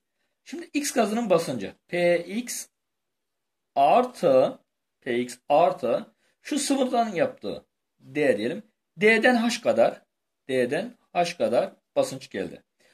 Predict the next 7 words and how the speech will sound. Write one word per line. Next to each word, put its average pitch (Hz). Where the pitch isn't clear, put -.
O 254
zaman 151
Y 196
gaz 180
basıncı 135
P 208
sıfır 214